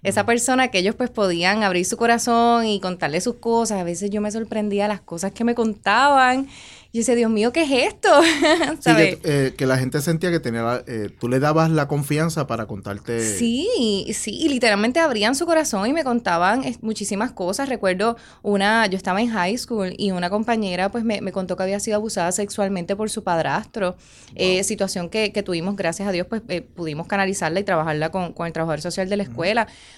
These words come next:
Speaker 1: Pero fueron muchas experiencias que me fueron llevando a eso, pero la respuesta de la gente a
Speaker 2: Sí.
Speaker 1: eso que yo escribía y compartía de mi vida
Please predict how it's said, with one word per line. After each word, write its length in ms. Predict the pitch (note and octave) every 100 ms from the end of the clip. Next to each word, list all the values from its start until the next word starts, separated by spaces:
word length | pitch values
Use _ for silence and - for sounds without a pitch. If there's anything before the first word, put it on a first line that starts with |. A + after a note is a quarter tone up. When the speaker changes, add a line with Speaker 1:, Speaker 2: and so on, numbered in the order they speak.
| -
Speaker 1:
Pero 360 | A#3+ A3+ G#3 - _ _ _ _ _ _ -
fueron 240 | B3 D#4+
muchas 260 | E4 D4 D#4
experiencias 600 | D#4+ F4 E4+ F4 E4+ C#4
que 100 | B3
me 80 | A3
fueron 260 | G#3 G#3+
llevando 420 | A#3+ C4+ C4+ C#4 C4+
a 200 | C#4+ D#4
eso, 340 | D4+ A#3+ A#3
pero 180 | B3 A#3+
la 100 | A3+
respuesta 600 | A3 G#3 - F4+ F4+ F#4
de 80 | F4
la 80 | D#4+
gente 540 | D#4 A#3 D#3+ D#3+ - -
a 180 | G#3+ G#3+
Speaker 2:
Sí. 40 |
Speaker 1:
eso 160 | C4+ D#4
que 120 | B3
yo 120 | G3+
escribía 380 | C#4+ - D4+ D4+
y 20 |
compartía 680 | D4 C#4 C#4 B3+ C4+ B3 F3
de 140 | E3+
mi 220 | E3+ C4+ F#4+
vida 420 | F4 F#3+ E3+